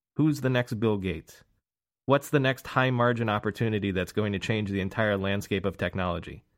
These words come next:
So it was the opportunity to be the standard bearer, the Microsoft of this new era, end quote.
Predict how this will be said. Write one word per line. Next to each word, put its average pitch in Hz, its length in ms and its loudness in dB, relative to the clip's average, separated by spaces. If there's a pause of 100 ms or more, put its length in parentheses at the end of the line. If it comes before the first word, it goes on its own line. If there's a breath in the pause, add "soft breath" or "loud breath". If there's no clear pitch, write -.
(880)
So 120 480 4
it 131 160 4
was 127 300 2
the 117 160 2
opportunity 131 680 2
to 113 100 0
be 110 140 0
the 98 100 -2
standard 123 440 0
bearer, 80 360 -2 (600)
the 101 180 2
Microsoft 107 720 -2
of 92 100 -4
this 90 180 -4
new 92 160 -2
era, 67 360 -6 (640)
end 95 180 -2
quote. - 220 -10